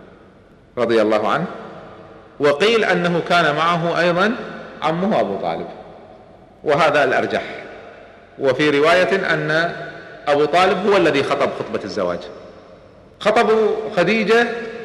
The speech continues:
قيل من أبيها وقيل من ابن عمها، خ-، أبوها خويلد، وقيل ابن عمها ورقة ابن نوفل،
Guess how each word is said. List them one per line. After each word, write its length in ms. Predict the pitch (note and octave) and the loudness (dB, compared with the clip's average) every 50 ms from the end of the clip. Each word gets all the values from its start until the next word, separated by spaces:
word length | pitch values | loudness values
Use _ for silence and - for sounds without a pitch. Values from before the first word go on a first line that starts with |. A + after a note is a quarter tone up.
| - - - | -12 -2 0
قيل 260 | G#3+ A3 G#3 G3 F3 | 2 4 4 4 4
من 160 | F3 F3 E3+ | 2 2 2
أبيها 500 | C#3 D#3 D3+ F3 F3+ E3+ F3+ F3+ F#3+ F#3+ F#3 - - - - - - - - - - - - | 0 2 2 2 2 2 2 2 2 0 -2 -4 -10 -12 -14 -14 -16 -16 -16 -16 -14 -2 -2
وقيل 400 | E3 E3 - F3+ F#3+ G3 F#3 F3 | 0 0 2 2 2 4 2 2
من 120 | E3+ E3 | 0 -2
ابن 180 | C#3+ C3 C3 A2 | -2 0 0 2
عمها، 340 | G#2+ A2 G#2 F#2 F2+ F2+ - - - - - - - - - - - - - - - - - | 2 2 0 -2 -6 -8 -10 -12 -14 -16 -18 -18 -20 -20 -20 -20 -20 -20 -20 -20 -18 -8 -6
خ-، 20 | |
أبوها 600 | C3+ - C3+ C3+ C3+ D#3 F3 F3 G3 F#3 G3 G3 - - - - - - - - - - - - - - - - | -2 0 0 0 2 2 0 2 2 2 2 0 -2 -6 -10 -12 -14 -14 -16 -16 -16 -18 -20 -20 -20 -20 -8 -2
خويلد، 400 | F3+ F3+ E3 C3 A2+ G#2+ G2 F#2 - - - - - - - - - - - - - - - - - - - - - | 2 4 4 4 4 2 0 -4 -6 -8 -12 -14 -14 -16 -16 -18 -18 -20 -20 -20 -20 -20 -20 -20 -20 -20 -20 -12 -2
وقيل 360 | D3 D3 C#3+ - G3 G3+ F3+ | 0 0 2 4 4 4 4
ابن 160 | F3+ E3+ E3+ | 4 4 4
عمها 320 | D#3+ D#3 G3 G3+ G#3 G#3 F3+ | 4 4 4 4 2 2 4
ورقة 440 | F3 F3+ E3+ D3+ C3 - A#2+ A2 G#2 - - - - - - - - | 4 4 4 4 2 2 0 -2 -2 -2 -8 -12 -14 -14 -16 -10 -8
ابن 220 | C3+ C3+ C#3 C3 B2+ | -8 -4 -4 -2 0
نوفل، 360 | B2 A2+ G#2 - G#2+ G2 F2+ | 0 0 0 0 -2 -4 -4